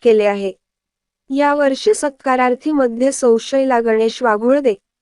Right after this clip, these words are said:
संचालिका मनुमता भरीत सेंटर डॉ वैशाली अमित फेगडे, श्रीमती जयश्री पुणतांबेकर या संघर्षयात्री महिलांचा सन्मान करण्यात आला.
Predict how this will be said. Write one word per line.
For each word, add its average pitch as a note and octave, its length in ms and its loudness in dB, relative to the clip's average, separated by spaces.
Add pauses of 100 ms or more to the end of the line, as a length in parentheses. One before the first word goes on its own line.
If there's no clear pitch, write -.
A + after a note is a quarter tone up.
संचालिका C4+ 720 -2
मनुमता B3+ 520 0
भरीत A#3+ 360 -2
सेंटर A#3+ 460 2
डॉ A#3+ 220 2
वैशाली A#3+ 480 0
अमित C#4 300 0
फेगडे, A#3 440 2
श्रीमती B3+ 500 -2
जयश्री A#3 460 -2
पुणतांबेकर A3+ 720 2
या C4 160 0
संघर्षयात्री A#3 880 -2
महिलांचा A3 640 0
सन्मान C4 500 -2
करण्यात G#3 500 -2
आला. G3+ 240 2